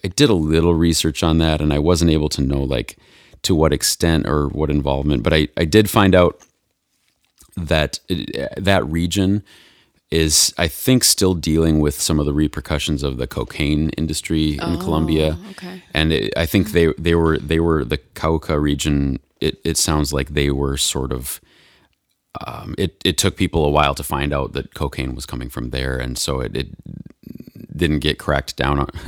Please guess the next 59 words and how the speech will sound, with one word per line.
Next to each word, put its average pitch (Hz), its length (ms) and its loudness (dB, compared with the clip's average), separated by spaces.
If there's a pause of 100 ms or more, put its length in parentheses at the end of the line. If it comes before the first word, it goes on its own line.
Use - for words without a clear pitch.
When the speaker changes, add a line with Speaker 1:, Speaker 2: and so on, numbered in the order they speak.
(200)
Speaker 1:
<laughs> - 360 -20
cracked 73 220 -2
down 76 160 2
on 69 120 0
as, 69 460 -2
as - 440 2
<laughs> - 0 -
no 82 220 4
pun 62 180 -6
intended. 60 340 -8 (360)
Um, 101 340 6
as 110 160 4
soon 113 400 6
as, 104 260 4
uh, 85 200 2 (360)
I'm 85 140 0
not 76 160 0
trying 80 160 0
to 80 60 2
joke 71 260 -2
about 69 200 -4
the 76 40 -2
drug 78 300 -2
trade. 71 300 0 (360)
Um, 104 460 4 (160)
as 98 100 0
soon 110 220 6
as 98 100 4
some 98 140 2
of 90 40 4
the 87 60 6
other 82 160 4
areas, 82 340 4
so 95 100 2
they're 85 120 4
probably, 95 560 4
I'm, 85 180 0
I'm 87 120 0
just, 95 340 0 (460)
this 95 280 2
is 87 80 -2
just 78 260 -2
me 71 320 -2 (260)
kind 76 160 -4
of 65 80 -4
taking 69 320 -4
an, 64 140 -4 (120)
a, 64 180 -4 (100)
an 73 80 -2
educated 64 420 -6
guess, 62 200 -4
but - 120 -6
I 65 60 -4
pr-, - 200 -10
I 71 60 -4
think 71 200 -6
there's - 160 -10
probably 67 480 -4
still 64 400 -4